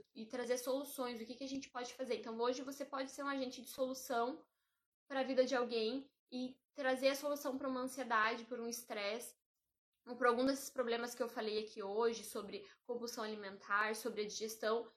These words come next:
encaminhando essa live pra essa pessoa, compartilhando essas informações aqui que eu coloquei pra vocês,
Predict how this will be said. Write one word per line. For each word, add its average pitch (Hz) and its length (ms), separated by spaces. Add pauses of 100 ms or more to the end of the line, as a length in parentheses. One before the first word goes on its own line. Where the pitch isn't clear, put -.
encaminhando 240 540
essa 247 180
live 220 300
pra 220 120
essa 220 160
pessoa, 226 540
compartilhando 226 680
essas 226 200
informações 208 560
aqui 208 180
que 220 100
eu 220 60
coloquei 214 340
pra 208 160
vocês, - 560